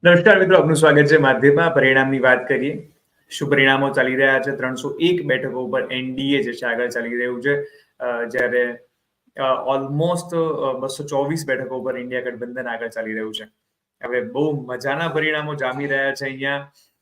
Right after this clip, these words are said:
અ, કારણ કે અલગ અલગ જગ્યાએ વાતો થવાની ચાલુ થઈ ગઈ છે. બી જે પી જે સ્પષ્ટ બહુમત ધરાવતું હતું એક સમયે, આજે ગઠબંધનમાં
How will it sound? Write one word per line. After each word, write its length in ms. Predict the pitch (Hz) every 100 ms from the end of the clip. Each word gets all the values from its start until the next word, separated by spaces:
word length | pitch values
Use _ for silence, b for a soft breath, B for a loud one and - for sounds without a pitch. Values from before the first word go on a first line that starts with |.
| _
અ, 140 | - 117
કારણ 320 | 120 123 127
કે 160 | 127 123
અલગ 260 | 120 131
અલગ 200 | 131 123
જગ્યાએ 280 | 123 120 123
વાતો 380 | 113 - 139 135
થવાની 300 | 127 127 131
ચાલુ 300 | 127 127 123
થઈ 120 | 127
ગઈ 140 | 123
છે. 140 | 123 127
બી 180 | 120 117
જે 180 | 135
પી 240 | 135 139 135
જે 260 | 123 123
સ્પષ્ટ 520 | 120 - 165 165 - 151
બહુમત 480 | 139 139 151 160
ધરાવતું 540 | 147 139 135 131 135 131
હતું 140 | 135
એક 140 | 131 -
સમયે, 280 | 131 123
આજે 280 | 123 120 127
ગઠબંધનમાં 880 | 123 123 123 123 139 143 135 127 120